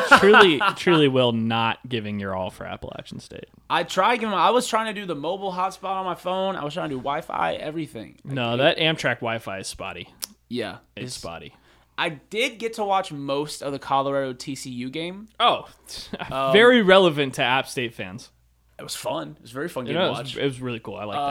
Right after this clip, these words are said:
Speaker 2: that game.
Speaker 1: I think I would watch, like, twenty seconds, and then it would buffer for twenty seconds. It was a very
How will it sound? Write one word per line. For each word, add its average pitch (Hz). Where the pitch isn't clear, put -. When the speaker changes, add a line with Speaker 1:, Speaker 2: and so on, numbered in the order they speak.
Speaker 2:
that 135
game. -
Speaker 1:
I 135
think 185
I 170
would 185
watch, 170
like, 175
twenty 170
seconds, 190
and 131
then 139
it -
would 127
buffer 131
for 139
twenty 139
seconds. 147
It 127
was 139
a 139
very 165